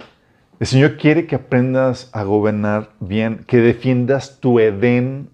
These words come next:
así como Dios, así como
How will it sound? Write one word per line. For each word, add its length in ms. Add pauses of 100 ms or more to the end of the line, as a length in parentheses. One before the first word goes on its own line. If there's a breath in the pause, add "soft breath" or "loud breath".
así 300
como 600
Dios, 680
así 200
como 480